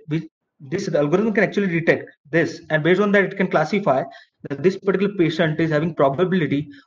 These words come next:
of corona or just viral pneumonia. So these samples are actually annotated by doctors. These are actually corona samples that I gave it to machine. So you can see that different samples are there of different patients actually.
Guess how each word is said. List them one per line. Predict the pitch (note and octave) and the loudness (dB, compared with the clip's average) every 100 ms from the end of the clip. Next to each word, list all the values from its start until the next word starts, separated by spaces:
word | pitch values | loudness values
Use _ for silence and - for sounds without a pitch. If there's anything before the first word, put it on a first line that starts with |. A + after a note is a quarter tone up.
| D3+ | -8
of | - | -4
corona | - E3 F#3+ G3 G3+ - - _ _ _ | 0 4 4 4 -2 -8 -20 _ _ _
or | C#3+ D#3+ E3+ - - - _ _ | 2 2 2 -6 -18 -20 _ _
just | E3 B2 | -4 2
viral | C#3 C3+ C3+ | 4 4 2
pneumonia. | B2+ G#2+ F#2+ F#2+ _ _ _ _ _ _ | -2 -4 -6 -12 _ _ _ _ _ _
So | - | -6
these | D3+ G#3 A3+ | -2 -2 0
samples | F#3 F3+ F#3+ | 0 2 2
are | F#3 F3 | 2 2
actually | E3 - G3 F#3 | 2 2 2 2
annotated | D#3+ E3 E3 | 0 -2 0
by | E3 | 2
doctors. | C#3+ - G#3 G#3 | 2 2 -2 -2
These | D#3+ C#3+ | -4 0
are | D#3 | 0
actually | D#3 D#3+ | -2 -4
corona | D#3 D3 E3 E3+ | -2 0 0 0
samples | D#3+ E3 G#3 - _ _ _ _ C3+ | -2 -4 -6 -12 _ _ _ _ -2
that | C#3+ E3 | 0 2
I | D#3+ | 0
gave | - C#3+ | 0 0
it | D#3 | 0
to | E3+ | 0
machine. | D3+ C#3+ A#3 A#3 _ _ _ _ _ _ _ | -2 -2 -4 -6 _ _ _ _ _ _ _
So | D3 | -10
you | |
can | D3 | -8
see | D3 E3+ | -8 -4
that | E3+ E3 | -2 -2
different | D3 D#3+ | -4 -4
samples | D3 C3+ D3+ D#3 | -4 -4 -4 -4
are | D3 | -2
there | D3+ F#3+ - - | -2 -6 -10 -14
of | C#3 | -6
different | C#3 D#3 D3+ C#3+ | -4 -4 -6 -6
patients | C3+ B2+ F#3 | -6 -4 -4
actually. | F3+ - F#3 G3 | -4 -6 -6 -8